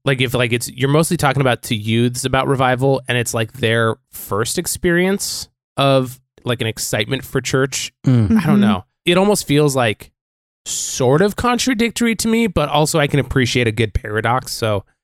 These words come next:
Speaker 1: I don't know if that's a fair criticism.
Speaker 3: Mm, that, that's valid. Yeah.
Speaker 2: Emily, I'm curious. We get the phrase "pass the mantle" from the story of Elijah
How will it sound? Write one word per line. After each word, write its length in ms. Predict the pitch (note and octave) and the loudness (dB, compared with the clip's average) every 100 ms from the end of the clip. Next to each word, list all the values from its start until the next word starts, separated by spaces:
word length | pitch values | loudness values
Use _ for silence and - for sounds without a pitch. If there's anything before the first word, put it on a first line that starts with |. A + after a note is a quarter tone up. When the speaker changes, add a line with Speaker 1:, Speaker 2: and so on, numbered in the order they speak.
| _ _ | _ _
Speaker 1:
I 80 | C3 | -4
don't 120 | C3 | 0
know 80 | B2 | 0
if 80 | A2 | -2
that's 160 | A#2 | -4
a 40 | - | -4
fair 180 | - G#2+ | -4 -4
criticism. 720 | - - A#2+ C3+ C3 D3+ D#3 _ _ _ | -4 -4 -2 -2 0 -2 -2 _ _ _
Speaker 3:
Mm, 500 | - A#3+ A#3 A3 G3+ F#3 | -2 0 2 0 0 -2
that, 200 | C#4 - - | -4 -2 0
that's 240 | F4+ F#4+ | 2 2
valid. 400 | A#3 E3 D#3 F#3+ - | 2 2 2 0 0
Yeah. 280 | - G3 F3 _ _ _ _ _ | 0 2 0 _ _ _ _ _
Speaker 2:
Emily, 320 | D3+ D3 C#3 | 0 2 4
I'm 140 | B2+ D3+ | 4 2
curious. 640 | - B2 A2 G#2 G2+ - _ | 4 4 4 2 0 -6 _
We 180 | A#2 B2 | 2 4
get 200 | C#3+ D#3 | 2 2
the 480 | C#3 C3 B2 A#2 A#2+ - | 2 4 4 2 -2 -10
phrase 880 | - A#2+ A2+ A2 A2 G2 - - _ _ _ _ | -2 2 4 4 4 2 -4 -10 _ _ _ _
"pass 260 | - A2+ A2 | 0 0 0
the 120 | - | 2
mantle" 640 | A2 G#2+ G#2+ G#2+ G2+ G2 - _ _ _ _ | 2 2 2 0 0 -2 -6 _ _ _ _
from 460 | - - B2 C3+ D3+ | -8 0 2 4 4
the 80 | |
story 440 | B2 - B2 A#2+ A2+ | 2 2 2 4 2
of 140 | G#2+ | 2
Elijah 840 | G#2 G#2 G#2 G#2+ G2+ G#2 G2 G2 | 2 2 2 2 2 2 0 -2